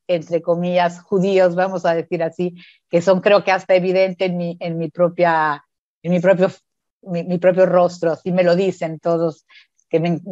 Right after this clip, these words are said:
me parezco totalmente a la familia paterna, digamos así. Em,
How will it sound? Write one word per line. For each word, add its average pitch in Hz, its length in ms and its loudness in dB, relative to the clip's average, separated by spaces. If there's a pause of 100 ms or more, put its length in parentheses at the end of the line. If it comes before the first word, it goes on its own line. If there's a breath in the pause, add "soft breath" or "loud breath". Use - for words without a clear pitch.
(140)
me 160 140 -4
parezco 170 440 0
totalmente 175 540 -2
a - 20 -2
la 175 120 -2
familia 170 580 -4
paterna, 165 560 0
digamos 151 440 -10
así. 147 280 -12 (400)
Em, 175 720 2